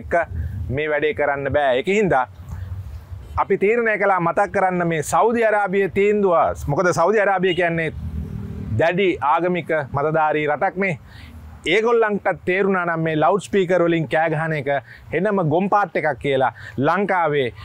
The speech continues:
නුවරඑළියේ පල්ලියේ උන්ට තේරෙන්නේ නැති වෙන විදිහක් නෑ. ටවුන් හෝල් එකේ පල්ලියේ උන්ට තේරෙන්නේ නැති විදිහ,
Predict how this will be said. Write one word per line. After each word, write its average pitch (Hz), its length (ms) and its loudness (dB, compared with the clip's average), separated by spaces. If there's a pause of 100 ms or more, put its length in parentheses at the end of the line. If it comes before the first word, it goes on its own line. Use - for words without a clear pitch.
නුවරඑළියේ 185 720 2 (360)
පල්ලියේ 202 360 4
උන්ට 190 240 0
තේරෙන්නේ 175 360 0
නැති 170 140 0
වෙන 160 160 0
විදිහක් 156 280 2
නෑ. 170 400 -2 (360)
ටවුන් 208 300 4
හෝල් 208 240 4
එකේ 180 200 0
පල්ලියේ 175 300 2
උන්ට 170 220 2
තේරෙන්නේ 165 380 -2
නැති 160 100 -2
විදිහ, 156 280 0